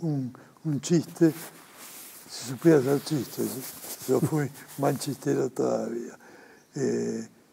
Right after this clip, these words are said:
que en ese caso lo que habría que hacer es, este, no sé, pero yo no haría un chiste contra mí, contra mi partido, mi, mi,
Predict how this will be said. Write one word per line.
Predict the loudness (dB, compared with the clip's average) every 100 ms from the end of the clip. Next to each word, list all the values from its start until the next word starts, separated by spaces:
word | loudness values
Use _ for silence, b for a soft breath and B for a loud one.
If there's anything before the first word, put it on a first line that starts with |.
| _ -20 -6
que | -2 0 -2 -6 -6
en | -2 2 2
ese | 4 4 6
caso | 6 4 4 2 2 B B B -20 _ -20 -10
lo | 0 2
que | 4
habría | 4 6 6
que |
hacer | 4 4 2 4
es, | 4 4 0 -8
este, | -10 -2 0 0 -4 -20 b b b b _ _ _ _ _ _ _ _ _ -20 -20 -12
no | -2 0
sé, | 4 4
pero | 4 2 0 -2 b b b b _ _
yo | 0 2
no | 4 4
haría | 4 6 4
un | 0
chiste | -4 -8 -4 -4
contra | -4 -6 -4
mí, | -4 -6 -12 b b b b b b b -10
contra | -6 -2 0 0
mi | 0 0
partido, | 0 -2 0 2 2 0
mi, | 0 -4 -4
mi, | -4 -6